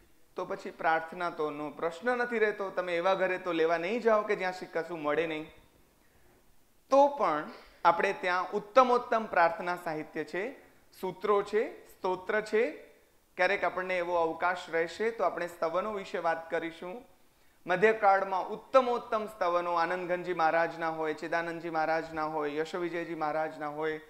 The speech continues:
દેવચંદ્રજી મહારાજના હોય. કેટલાકની વાત હું વચ્ચે વણતો જઈશ, જે મારે અંદર જ છે એટલે આવી જશે અનાયાસ. પણ એ મધ્યકાળ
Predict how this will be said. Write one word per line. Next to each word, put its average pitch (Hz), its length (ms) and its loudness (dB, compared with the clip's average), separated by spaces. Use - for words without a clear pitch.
દેવચંદ્રજી 175 640 0
મહારાજના 156 540 -2
હોય. 151 360 -2
કેટલાકની 190 560 0
વાત 175 320 2
હું 175 140 -6
વચ્ચે 160 280 -2
વણતો 156 360 -2
જઈશ, 165 300 -4
જે 160 160 -4
મારે 156 320 -2
અંદર 185 340 4
જ 190 100 -4
છે - 120 -4
એટલે 151 140 0
આવી 170 180 2
જશે 135 300 -6
અનાયાસ. 139 420 -4
પણ 277 320 4
એ 262 440 0
મધ્યકાળ 180 720 4